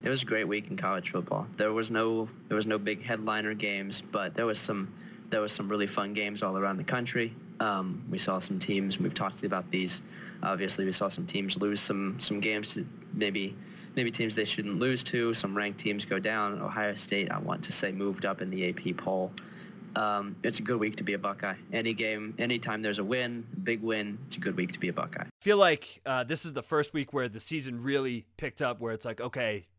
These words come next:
Speaker 2: it's here. Where this is not that it's the stretch run, but, like, every week some shit's gonna happen, something's gonna go down, and I, I know people want to, Ohio State to just beat the hell out of every team they play, but you look back at that Oklahoma game,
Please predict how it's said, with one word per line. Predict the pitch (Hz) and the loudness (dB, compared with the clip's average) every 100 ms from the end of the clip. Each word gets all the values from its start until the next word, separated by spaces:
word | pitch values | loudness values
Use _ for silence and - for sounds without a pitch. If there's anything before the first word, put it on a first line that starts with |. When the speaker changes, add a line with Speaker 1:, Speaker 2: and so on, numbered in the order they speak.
| - | -6
Speaker 2:
it's | 131 127 127 - | -2 0 -2 -2
here. | 131 110 101 - - | -2 0 -2 -6 -4
Where | 135 | -2
this | 127 143 156 | 0 -2 -2
is | 131 110 | -4 -2
not | 147 160 160 | 4 4 4
that | 147 147 | 0 0
it's | 139 | -2
the | - | -6
stretch | 139 165 139 - | -6 0 -2 0
run, | 135 117 113 | -2 -2 -4
but, | 110 | -6
like, | 104 101 95 - - - - | -2 -4 -4 -16 -20 -20 -2
every | 147 143 160 151 | 0 2 2 4
week | 143 131 117 - - _ _ _ | 4 2 0 -8 -20 _ _ _
some | - 160 | -6 -4
shit's | 135 170 151 | 0 0 2
gonna | 170 139 | 0 2
happen, | 139 120 120 120 110 107 _ | 4 4 2 -4 -4 -8 _
something's | - 151 127 143 | -2 -2 -2 -2
gonna | 135 143 | 0 2
go | 135 131 | 2 2
down, | 120 120 117 113 - - - | 2 0 -2 -4 -10 -20 -8
and | 127 120 113 110 - | -4 -2 -2 -6 -6
I, | 131 127 | -4 0
I | 143 | 2
know | 151 160 | 4 2
people | 175 170 151 127 | 0 -6 -4 -2
want | 135 135 123 | -2 -2 -4
to, | - 127 104 - _ - | -10 -10 -10 -20 _ -4
Ohio | 127 143 139 | 2 4 4
State | - 139 - | 2 -6 -6
to | |
just | 120 120 - | -12 -10 -4
beat | 139 | -2
the | 139 | -2
hell | 127 139 | 0 2
out | 127 | 2
of | 120 | 0
every | 120 131 127 | -2 -2 -4
team | - 139 | -6 -4
they | 127 | -4
play, | 117 - 135 135 131 - - - | -6 -4 -2 0 -2 -6 -20 -4
but | 127 117 - | 0 0 -2
you | 113 135 | -10 -2
look | 143 139 | -2 2
back | 151 143 | 4 4
at | 139 | 0
that | 139 | 2
Oklahoma | 143 135 135 143 131 | 2 0 0 0 0
game, | 113 107 98 | -4 -6 -8